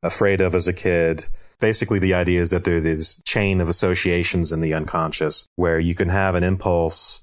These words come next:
that you don't want to admit to yourself, say anger at a sibling or anger at a father, and it can be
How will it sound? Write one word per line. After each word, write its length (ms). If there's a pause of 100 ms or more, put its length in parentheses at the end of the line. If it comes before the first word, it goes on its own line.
that 180
you 60
don't 240
want 200
to 100
admit 280
to 120
yourself, 880
say 260
anger 380
at 60
a 40
sibling 460
or 40
anger 300
at 60
a 60
father, 540
and 200
it 100
can 180
be 480